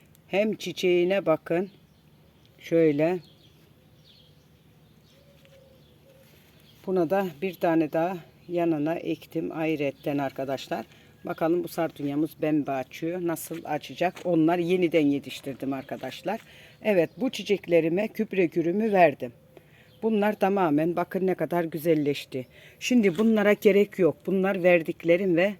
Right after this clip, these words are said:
geçen hafta verdim. Evet, bir hafta sonraki hallerine bakın. Hatta diğer çiçeğime bile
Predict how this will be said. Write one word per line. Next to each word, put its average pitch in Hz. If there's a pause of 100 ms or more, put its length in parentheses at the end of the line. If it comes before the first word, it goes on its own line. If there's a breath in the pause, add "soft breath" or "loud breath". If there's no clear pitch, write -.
(120)
geçen 180
hafta 151
verdim. 180 (640 soft breath)
Evet, 160
bir 202
hafta 165
sonraki 160
hallerine 160
bakın. 185 (480 soft breath)
Hatta 170
diğer 180
çiçeğime 175
bile 160